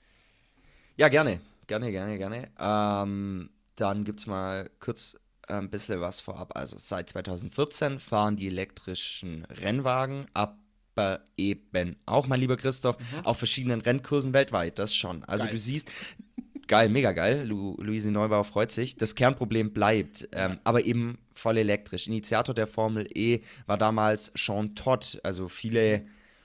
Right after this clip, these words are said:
Speaker 1: Schumi-Fans kennen ihn dort als ehemaligen Teamchef von Ferrari.
Speaker 2: Kenn ich auch noch, Jean Todt, hab ich einen Funfact, der hat, äh, der ist damals bei Ferrari, hat er angefangen und tatsächlich die erste Amtshandlung, die er gemacht hat, war,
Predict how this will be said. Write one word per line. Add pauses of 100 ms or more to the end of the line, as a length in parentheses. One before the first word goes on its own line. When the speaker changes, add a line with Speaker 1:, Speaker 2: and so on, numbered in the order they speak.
Speaker 1:
Schumi-Fans
kennen
ihn
dort
als
ehemaligen
Teamchef
von
Ferrari.
Speaker 2:
Kenn
ich
auch
noch,
Jean
Todt,
hab
ich
einen
Funfact,
der
hat,
äh,
der
ist
damals
bei
Ferrari,
hat
er
angefangen (200)
und
tatsächlich
die
erste
Amtshandlung,
die
er
gemacht
hat,
war,